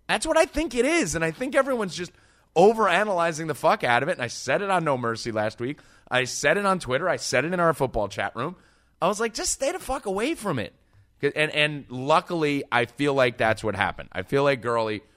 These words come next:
wasn't right, and maybe he said something to the coach. I mean, do we know? I know he didn't get benched. When everyone's like, "He got benched," I'm like, "He didn't fucking get benched."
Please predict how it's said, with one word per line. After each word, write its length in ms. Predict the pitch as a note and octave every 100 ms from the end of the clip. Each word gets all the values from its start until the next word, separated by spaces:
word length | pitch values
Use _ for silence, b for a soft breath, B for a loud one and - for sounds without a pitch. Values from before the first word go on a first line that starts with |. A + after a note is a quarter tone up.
| _ _ F#2
wasn't 500 | G2 A#2+ A#2+ C#3 -
right, 360 | G2+ F#2 F#2 - _ _ _ _ _
and 500 | G#2 G2 F#2+ F#2+ F2+ - _ _ _ _ -
maybe 300 | F#2+ A2 C3
he 100 | C3+
said 260 | C#3 C#3 C3
something 180 | D3 B2+
to 60 | A#2+
the 60 |
coach. 420 | - A2+ D#3 -
I 40 | A#2+
mean, 140 | A#2
do 100 | A#2
we 120 | B2+ B2
know? 300 | A2+ B2 F#3+
I 100 | B2
know 200 | D3+ A3
he 60 | D3+
didn't 160 | A2
get 160 | G2+ -
benched. 360 | G2 C2+ - G2+
When 100 | A2
everyone's 260 | A2+ A2
like, 80 | A2+
"He 80 | A2
got 160 | G#2 F2
benched," 220 | F2 G2
I'm 60 |
like, 60 | C3
"He 60 | G3+
didn't 200 | D#3 -
fucking 180 | A2
get 160 | F2 C#2+
benched." 380 | E2 - -